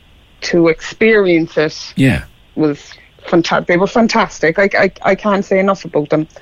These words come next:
Speaker 1: And about Kieran, my, my husband even said watching him go from brother to paramedic, you know, in a split second, he said, like, we,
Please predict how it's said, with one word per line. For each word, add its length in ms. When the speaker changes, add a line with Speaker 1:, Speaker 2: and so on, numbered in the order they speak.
Speaker 1:
And 280
about 360
Kieran, 520
my, 200
my 180
husband 540
even 260
said 300
watching 500
him 200
go 320
from 640
brother 440
to 200
paramedic, 800
you 160
know, 220
in 200
a 240
split 580
second, 500
he 120
said, 380
like, 200
we, 140